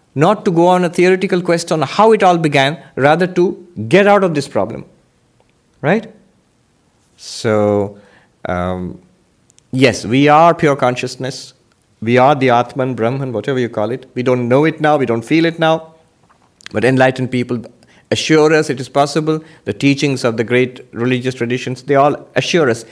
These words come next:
in different language, in different, different systems. And that's what we should pursue. If you ask, I have discussed this question, those who are here, I've discussed this number of times, how did it all begin? Or, uh, one answer in Vedanta is Maya.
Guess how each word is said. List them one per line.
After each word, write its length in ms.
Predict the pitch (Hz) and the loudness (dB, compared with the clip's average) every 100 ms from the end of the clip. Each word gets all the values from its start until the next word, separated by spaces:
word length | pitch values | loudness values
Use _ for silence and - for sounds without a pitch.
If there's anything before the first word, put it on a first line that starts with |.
| - | -4
in 200 | 175 165 | 0 2
different 400 | 202 247 233 202 | 0 2 0 2
language, 400 | 156 139 127 101 | 2 2 0 0
in 80 | 117 | 0
different, 460 | 151 - 151 - | -2 -2 -6 -8
different 420 | 127 131 131 127 - - - _ | -14 -8 -6 -6 -10 -20 -20 _
systems. 560 | - 127 - 101 - - _ _ _ _ _ _ - _ | -6 -4 -2 -4 -8 -18 _ _ _ _ _ _ -20 _
And 140 | - 131 | 0 2
that's 180 | 175 | 2
what 160 | 196 190 | 2 0
we 80 | 165 | 0
should 180 | 147 127 | -2 -2
pursue. 380 | 101 - - - - - _ _ _ - | -4 -4 -12 -14 -20 -20 _ _ _ -8
If 120 | 127 | 0
you 120 | 156 | 2
ask, 360 | 190 220 - - - | 4 2 -2 -14 -4
I 100 | - | 2
have 100 | 208 | 4
discussed 300 | 208 208 226 | 2 2 0
this 160 | 208 208 | 0 0
question, 340 | 214 202 226 | 0 0 0
those 180 | 202 196 | 2 2
who 80 | 190 | 2
are 60 | 190 | 2
here, 240 | 190 214 | 2 2
I've 100 | 190 | 2
discussed 360 | 175 175 190 185 | 0 -2 -4 -2
this 180 | 175 | -4
number 260 | 180 170 175 | 0 0 2
of 140 | 180 | 0
times, 300 | 180 165 180 180 - | 0 -2 -2 -8 -18
how 200 | - 170 | 2 4
did 200 | 170 165 | 4 2
it 100 | 156 | 4
all 160 | 156 147 | 2 2
begin? 540 | 139 131 135 131 139 - - | 0 0 0 0 -6 -16 0
Or, 280 | 131 127 - - - _ _ | 2 2 -2 -20 -20 _ _
uh, 80 | - - | -20 -6
one 220 | 139 170 | 2 2
answer 380 | 160 156 160 160 | 4 0 0 0
in 160 | 156 139 | 0 2
Vedanta 460 | 143 151 156 156 | 4 4 4 2
is 160 | 143 117 | 0 2
Maya. 420 | 110 117 113 120 | 2 4 2 -2